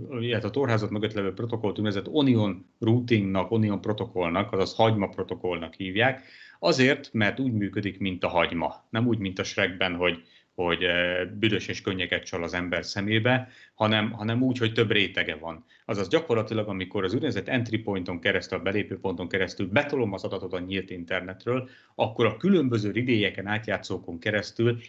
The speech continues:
egy-egy újabb kriptográfiai réteg rakódik az adatra, ami lehetetlenné, eh, teszi azt, hogy, eh, a teljes torhálózat ismerete nélkül,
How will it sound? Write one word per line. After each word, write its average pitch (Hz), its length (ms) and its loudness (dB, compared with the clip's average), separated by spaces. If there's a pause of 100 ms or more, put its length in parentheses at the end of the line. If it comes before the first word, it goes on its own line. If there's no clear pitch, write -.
(140)
egy-egy 170 380 2
újabb 127 340 2
kriptográfiai 104 720 -2
réteg 95 340 -2
rakódik 90 460 -4
az 95 100 -2
adatra, 104 540 2 (260)
ami 131 400 4
lehetetlenné, 123 800 0 (760)
eh, 90 320 -2
teszi 117 300 2
azt, 107 380 -4 (200)
hogy, 98 340 2
eh, 95 380 0
a 98 100 -4
teljes 131 460 2 (560)
torhálózat 104 640 0
ismerete 92 480 -4
nélkül, 107 640 0